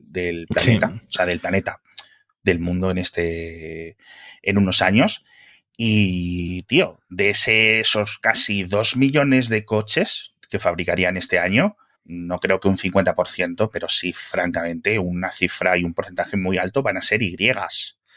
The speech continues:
Speaker 2: El otro día
Speaker 1: Hostias.
Speaker 2: veía a Fernando Álvarez del Valle, que había sacado un vi-, un
Speaker 1: Ujú.
Speaker 2: vídeo, eh, de todo su
Speaker 1: Sí,
Speaker 2: proceso para
Speaker 1: fantástico.
Speaker 2: comprarse un coche
Speaker 1: Ujú.
Speaker 2: eléctrico.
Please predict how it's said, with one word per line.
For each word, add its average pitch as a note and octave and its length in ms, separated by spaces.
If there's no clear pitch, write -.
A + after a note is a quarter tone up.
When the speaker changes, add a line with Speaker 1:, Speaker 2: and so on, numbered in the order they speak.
Speaker 2:
El G#2 180
otro G#2 260
día A2 420
Speaker 1:
Hostias. A2 180
Speaker 2:
veía G#2+ 680
a F#2+ 440
Fernando G#2+ 460
Álvarez G#2+ 280
del G2+ 180
Valle, A#2 200
que F#2+ 60
había F#2+ 140
sacado G2 340
un G2 140
vi-, G2+ 120
un G2 160
Speaker 1:
Ujú. F2+ 100
Speaker 2:
vídeo, A2 420
eh, F#2+ 520
de G2 120
todo A2 180
su A2+ 140
Speaker 1:
Sí, A#2+ 60
Speaker 2:
proceso A2+ 400
para F#2 120
Speaker 1:
fantástico. F2+ 260
Speaker 2:
comprarse F#2+ 260
un G2 200
coche G2 500
Speaker 1:
Ujú. G2 80
Speaker 2:
eléctrico. G#2 600